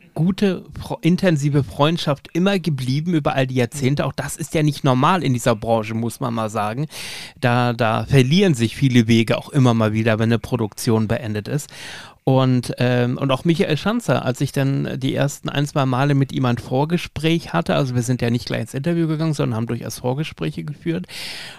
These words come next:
Und, äh, da fiel auch immer wieder der Satz, als ich dann sagte, ich, ich, also bedanke mich und, und bin unheimlich stolz, äh, dass ich das Interview machen kann. Und dann sagt auch Michael Schanze immer wieder zu mir, "Ja,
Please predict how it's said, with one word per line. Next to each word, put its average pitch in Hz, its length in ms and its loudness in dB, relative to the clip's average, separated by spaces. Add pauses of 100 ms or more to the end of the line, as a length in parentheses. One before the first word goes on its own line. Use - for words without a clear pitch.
(140)
Und, 135 460 2
äh, 127 360 0
da 123 160 0
fiel - 220 0
auch - 220 -10
immer 185 240 4
wieder 180 200 2
der 170 160 2
Satz, 165 380 -4
als - 240 -4
ich 143 100 -4
dann 139 160 0
sagte, 127 240 -2
ich, - 220 -10
ich, - 260 -10 (520)
also 120 280 -4 (140)
bedanke 139 480 0
mich 160 320 0
und, 135 180 -4
und - 220 -8
bin 135 140 0
unheimlich 156 640 0
stolz, 170 640 -2
äh, 143 480 -6 (400)
dass 147 200 0
ich 147 60 -10
das - 140 -16
Interview 135 300 4
machen 120 300 2
kann. 151 220 2
Und 139 100 -2
dann 143 320 -2 (100)
sagt 139 280 -2
auch 127 100 -2
Michael 143 320 2
Schanze 135 320 -2
immer 151 300 0
wieder 151 180 2
zu 147 140 -6
mir, 135 180 2 (300)
"Ja, 143 120 -6